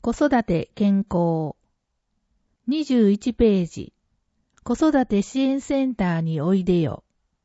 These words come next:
子育て支援センター。電話、ゼロ七四五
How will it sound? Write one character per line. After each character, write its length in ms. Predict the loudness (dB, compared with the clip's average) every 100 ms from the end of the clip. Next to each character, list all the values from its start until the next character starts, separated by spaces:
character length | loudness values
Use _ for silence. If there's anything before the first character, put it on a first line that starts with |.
| _ _ _ _
子 80 | -4
育 320 | 0 2 2
て 120 | 0
支 180 | -2 0
援 180 | 0 0
セ 220 | 0 2
ン 100 | 0
タ 440 | -2 -6 -8 -12 -18
ー。 580 | _ _ _ _ _
電 300 | -2 0 2
話、 280 | 0 -2 -4 _ _ _ _ -6
ゼ 160 | 0
ロ 160 | 0 0
七 300 | -2 -2 0
四 340 | 2 2 0
五 420 | 0 0 0 -4